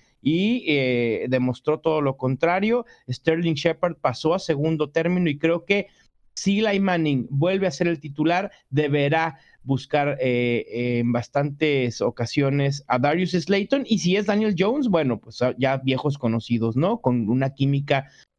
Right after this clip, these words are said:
totalmente desarrolladas. En las últimas cuatro semanas, Slayton promedia ocho punto cinco targets,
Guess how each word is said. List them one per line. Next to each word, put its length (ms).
totalmente 1000
desarrolladas. 960
En 140
las 140
últimas 600
cuatro 380
semanas, 640
Slayton 560
promedia 640
ocho 340
punto 260
cinco 320
targets, 540